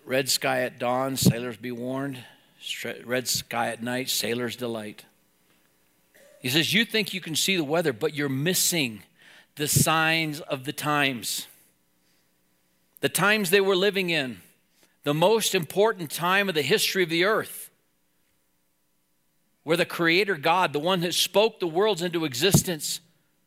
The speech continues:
took upon him flesh, came down and tabernacled among them. He lived among them that they might see his works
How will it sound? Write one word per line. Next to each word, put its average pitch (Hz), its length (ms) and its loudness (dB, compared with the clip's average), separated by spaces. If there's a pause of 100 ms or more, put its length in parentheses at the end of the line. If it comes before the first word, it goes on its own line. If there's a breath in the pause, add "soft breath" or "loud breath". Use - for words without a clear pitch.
(360)
took 208 200 2
upon 185 260 0
him 185 120 2
flesh, 185 640 2 (520 soft breath)
came 214 280 0
down 196 240 4
and 156 200 -2
tabernacled 196 840 0
among 170 340 0
them. 151 140 0
He 151 160 0
lived 202 460 4
among 196 320 -4
them 147 140 -4
that 143 140 -6
they 202 120 2
might 180 220 0
see 233 360 0
his 165 240 -2 (480 loud breath)
works 170 580 0